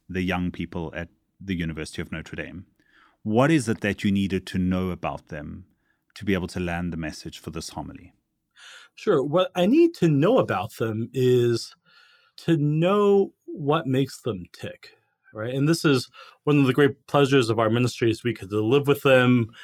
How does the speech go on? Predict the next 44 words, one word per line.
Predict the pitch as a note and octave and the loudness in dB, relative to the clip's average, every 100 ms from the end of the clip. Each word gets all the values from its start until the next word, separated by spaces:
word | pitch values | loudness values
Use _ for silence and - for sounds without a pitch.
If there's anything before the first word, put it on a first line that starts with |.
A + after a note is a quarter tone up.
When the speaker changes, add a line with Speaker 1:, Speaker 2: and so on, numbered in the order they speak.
| - | -16
Speaker 2:
we | A2+ | -6
kind | A#2 G#2+ | -4 -2
of | A2+ | -2
interacted | A2+ A2 - | -2 -2 -6
with | G#2+ | -8
them | A#2 G#2 | -6 -6
on | G2 | -6
a | |
regular | G2+ G2+ G#2 | -8 -8 -8
basis, | A2+ A2+ - G#2+ | -4 -4 -6 -8
but | - - | -8 -6
to | B2+ | -2
know | G3+ G3+ C#3 C3+ C3+ - - - - _ _ | 2 6 6 6 2 -4 -20 -20 -20 _ _
what | - D3+ C#3 D3 | -14 -2 0 2
makes | C#3 B2+ | 0 0
them | B2 G#2+ | -2 -2
nervous, | A#2 F2+ D#2 - G#2+ | -2 -4 -10 -18 -4
what | B2 C3 | -2 0
makes | B2 - | -4 -4
them | A#2 | -10
concerned, | - G#2 - C3 G2+ D#2 D2+ | -10 -14 -8 -6 -6 -8 -14
or | C#3 A#2+ A2 | -8 -4 -4
what | G2 G#2+ C#3+ - | -4 -2 -2 -4
fears | - E3 D#3+ B2 A2 | -2 2 4 4 0
they | - A2+ | -2 0
might | A2 A#2 | 0 -2
have. | G#2 C#3 G#2+ D#2+ - - - - _ | -2 0 0 -4 -16 -20 -20 -20 _
For | - C3+ | -8 -4
this | A3 | -4
particular | - A#2+ - A#3 D3+ G#2+ | -4 -6 -6 -4 -2 0
audience, | A2 A2 B2+ F3 - _ _ _ | 0 0 -2 -4 -8 _ _ _
grades | - A#2 A#2+ | -2 -2 0
are | A#2 | -2
really | G#2+ G2+ | -2 -4
important. | F2+ - A2+ F2 D#2 _ _ _ _ - | -6 -10 -12 -12 -20 _ _ _ _ -2
Getting | B2 C#3 C#3 | 2 4 4
a | A2 F2+ _ | 2 -2 _
B | - B2+ | 2 2
plus | - C#3 A#2 G#2+ - - | 2 0 0 -2 -10 -6
is | A#2 | -4
like | A2 G2+ G2+ - | -2 -4 -6 -14
a | |
traumatic | A#2 - G#2 A2 A2 G#2+ | -8 -6 -4 -6 -6 -8
experience. | F2 - - G#2 F2 D2+ D#2+ - - | -14 -18 -10 -10 -10 -16 -20 -20 -20